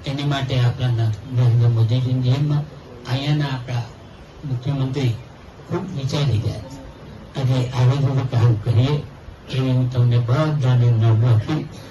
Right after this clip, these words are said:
અને ભગવાન કરે તમને કોઈ દુઃખ ન પડે એવી આ મળતી રાત છે. હું હંમેશા ભગવાન આગળ પ્રાર્થના કરું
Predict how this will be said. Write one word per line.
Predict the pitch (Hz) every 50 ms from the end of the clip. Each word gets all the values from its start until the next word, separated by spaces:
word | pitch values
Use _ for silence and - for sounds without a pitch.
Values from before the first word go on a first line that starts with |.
| - - - -
અને | 139 127 127 120
ભગવાન | 117 113 113 127 135 139 131
કરે | 135 147 143 151 160 165 160 - - - - - - -
તમને | - 120 123 127 131 123 123
કોઈ | 127 147 160 175 175 175 170 160
દુઃખ | 147 143 135 -
ન | 143 135 139 131 -
પડે | 131 131 147 156 156 147 - - - - - - - - -
એવી | - 143 135 135 135 127 117 107 - - - - - - - - - - - -
આ | - 127 123
મળતી | 107 113 123 - - 147 143 147
રાત | 143 143 147 143 -
છે. | - 156 156 156 156 - - - - - - - - - - - - - - - - - - - -
હું | 127 123 113 107
હંમેશા | 104 127 131 139 135 - 143 135 131
ભગવાન | 120 117 117 120 123 123
આગળ | 120 120 117 117 110 107
પ્રાર્થના | - 110 107 107 - 131 135 139 139
કરું | 156 147 151 151